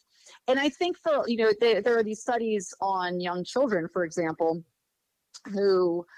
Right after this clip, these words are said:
are, you know, speaking about things and talking about deceased relatives that died years before they were born, and they couldn't possibly know who these people were, or young children that can speak,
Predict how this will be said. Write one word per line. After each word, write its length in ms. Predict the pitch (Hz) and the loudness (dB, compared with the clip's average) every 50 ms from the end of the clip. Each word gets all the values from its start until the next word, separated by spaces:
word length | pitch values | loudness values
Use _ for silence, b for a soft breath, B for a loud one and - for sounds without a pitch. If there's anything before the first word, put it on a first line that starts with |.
| B B B B B B B - | B B B B B B B -4
are, 680 | 202 202 196 190 185 180 180 175 170 165 165 160 - - _ _ _ _ _ _ | -2 0 0 2 2 2 2 2 2 2 0 -2 -4 -8 _ _ _ _ _ _
you 120 | 196 196 | -2 0
know, 60 | 185 185 | 0 0
speaking 480 | - - - - 240 220 - 226 208 | -2 -6 -4 -4 -2 0 0 0 0
about 260 | 190 190 175 165 - - | 0 0 -2 -2 -4 -4
things 760 | - 190 180 170 170 165 165 165 180 180 170 - - - - _ - | -4 -2 -2 -2 -2 -4 -6 -8 -10 -10 -12 -12 -14 -16 -10 _ -2
and 360 | 180 170 170 165 165 165 165 | -2 0 0 0 -2 -2 -4
talking 420 | - - 202 196 196 - 196 185 175 | -6 -6 -6 -6 -4 -6 -6 -6 -4
about 460 | 160 175 165 165 165 156 156 143 - | -2 -2 -2 0 0 -2 -2 -4 -6
deceased 380 | 175 165 - - 185 165 - | -10 -8 -4 -4 -4 -4 -2
relatives 800 | - 180 165 160 170 165 - - 175 170 156 147 151 143 - - - _ _ _ | -2 0 0 0 0 -2 -2 0 0 0 0 -2 -8 -14 -18 -20 -20 _ _ _
that 640 | - - - 127 156 160 170 160 147 - 185 180 170 - - - | -16 -14 -12 -12 -12 -10 -12 -8 -2 0 0 0 0 -2 -6 -6
died 360 | - 185 - _ - 175 170 | -4 -4 -4 _ -2 -2 -2
years 280 | 165 175 190 208 190 185 | 0 2 2 2 2 0
before 240 | 180 175 - 190 175 | -6 -6 -4 -2 0
they 120 | 165 160 | 0 0
were 140 | 156 151 151 | 0 0 -2
born, 480 | 147 - 185 190 180 160 165 165 - - _ _ - | -2 -2 -2 -2 -2 -4 -6 -10 -12 -16 _ _ -8
and 200 | 170 175 170 170 | -8 -6 -4 -4
they 80 | 170 | -6
couldn't 300 | - - 214 - - 180 | -4 -4 -4 -4 -4 -6
possibly 400 | - 196 175 170 - 175 165 175 | -4 -4 -4 -4 -6 -6 -6 -4
know 140 | 170 160 165 | -4 -4 -6
who 100 | 165 170 | -6 -6
these 180 | 160 165 160 - | -6 -6 -8 -6
people 340 | - 180 170 - 165 160 | -6 -8 -6 -4 -6 -4
were, 260 | 156 165 156 156 - B B B B B B B B _ _ | -4 -4 -4 -4 -6 B B B B B B B B _ _
or 300 | - 196 180 180 180 180 | 2 4 4 4 4 4
young 260 | 175 180 185 185 190 | 4 2 2 0 -2
children 500 | 190 - 202 196 180 175 180 175 170 170 165 | -2 0 0 0 2 2 2 2 0 0 0
that 160 | - 170 170 - | -2 -2 -2 -2
can 180 | - 190 170 | -4 -6 -4
speak, 360 | 170 - - - 196 185 175 | -6 -8 -4 -2 0 0 0